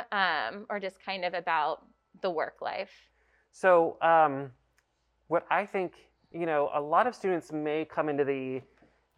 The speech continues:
Speaker 2: the, uh, the higher education system have seening, like,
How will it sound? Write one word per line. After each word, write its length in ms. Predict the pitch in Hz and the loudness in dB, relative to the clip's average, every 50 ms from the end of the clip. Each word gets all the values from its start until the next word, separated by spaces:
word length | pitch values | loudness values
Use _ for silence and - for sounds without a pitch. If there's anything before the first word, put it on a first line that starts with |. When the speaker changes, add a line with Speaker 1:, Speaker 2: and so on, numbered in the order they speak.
| _ - | _ -12
Speaker 2:
the, 400 | 127 135 135 131 131 127 131 - - | -8 -6 -6 -6 -4 -6 -6 -4 -4
uh, 520 | 117 117 113 110 107 107 101 98 95 95 110 120 113 _ _ _ _ _ _ _ _ - _ _ _ _ _ _ _ _ _ _ _ _ _ _ _ _ _ _ _ _ _ _ _ | -2 -2 0 0 -2 -2 -2 -4 -6 -8 -12 -16 -20 _ _ _ _ _ _ _ _ -20 _ _ _ _ _ _ _ _ _ _ _ _ _ _ _ _ _ _ _ _ _ _ _
the 100 | 135 147 | -8 -4
higher 220 | 127 165 175 185 175 | 0 2 4 4 4
education 360 | 151 147 - 147 135 143 131 | 2 -2 -2 -4 -4 -4 -6
system 380 | 139 139 127 - 127 127 123 120 - _ _ _ _ _ _ _ | -6 -6 -6 -4 -6 -6 -6 -8 -12 _ _ _ _ _ _ _
have 140 | - 143 127 | -2 -2 -2
seening, 460 | - - 160 156 156 151 151 147 143 | -2 -4 -4 -4 -2 -2 -2 -2 0
like, 240 | 139 127 127 120 | 0 0 -2 -2